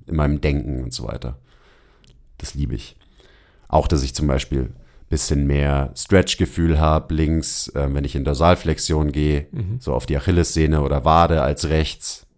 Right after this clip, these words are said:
Speaker 1: so passt auch damit rein und so weiter und so weiter.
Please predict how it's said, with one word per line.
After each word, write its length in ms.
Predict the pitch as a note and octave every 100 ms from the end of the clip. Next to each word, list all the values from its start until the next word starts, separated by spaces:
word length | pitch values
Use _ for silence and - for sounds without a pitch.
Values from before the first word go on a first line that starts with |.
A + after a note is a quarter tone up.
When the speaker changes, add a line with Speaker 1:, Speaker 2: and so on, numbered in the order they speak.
| _ _
Speaker 1:
so 360 | - C#2+ C2+ -
passt 260 | C#2+ -
auch 220 | D#2 F2 -
damit 340 | D#2 D2+ D2
rein 460 | C#2+ D2 D2 D2 - _ _ - _ _ _
und 180 | - E2+
so 100 | C#2+
weiter 260 | C2+ A#1+ A1+
und 100 | A#1
so 120 | A1+
weiter. 300 | A1+ -